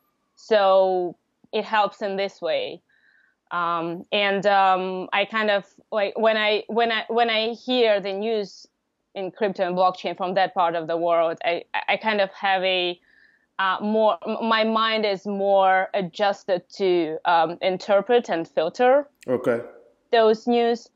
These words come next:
Speaker 2: Sure.
Speaker 1: Um, so in this, in this sense, I guess.
Speaker 2: Okay, got it, got it. So, I mean, obviously, you know, Eastern Europe is pretty popular within the space, right? I know you, you know, you're not really as focused on Eastern Europe as your role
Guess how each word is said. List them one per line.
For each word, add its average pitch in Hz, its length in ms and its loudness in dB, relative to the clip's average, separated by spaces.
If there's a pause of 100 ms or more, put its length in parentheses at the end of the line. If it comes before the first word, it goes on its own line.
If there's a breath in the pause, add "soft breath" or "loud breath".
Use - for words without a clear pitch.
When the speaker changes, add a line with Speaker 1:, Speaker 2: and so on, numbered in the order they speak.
Speaker 2:
Sure. 113 360 -2
Speaker 1:
Um, 190 520 0
so 214 600 2 (500)
in 226 160 -2
this, 269 320 0 (560)
in 226 100 -2
this 247 180 0
sense, 165 300 -6
I 165 80 -8
guess. - 400 -10 (260)
Speaker 2:
Okay, 127 320 -2
got 120 200 0
it, 95 120 -6
got 117 180 -2
it. 98 120 -12 (240 loud breath)
So, 139 160 6
I 135 60 6
mean, 143 160 2
obviously, 156 600 2
you 127 100 -4
know, 113 260 -2
Eastern 143 280 -2
Europe 147 280 -2
is 120 120 -4
pretty 120 200 -6
popular 113 400 -2
within 107 240 -8
the 98 80 -14
space, 98 500 -10 (140)
right? 104 260 -2 (420 loud breath)
I 107 60 -2
know 131 100 2
you, 135 160 4
you 127 180 0
know, 123 240 0
you're 120 120 -2
not 117 160 0
really 117 260 0
as 107 160 -4
focused 117 420 -8
on 107 220 -8
Eastern 113 240 -12
Europe 110 340 -6
as 107 200 -6
your 104 100 -6
role 104 320 -6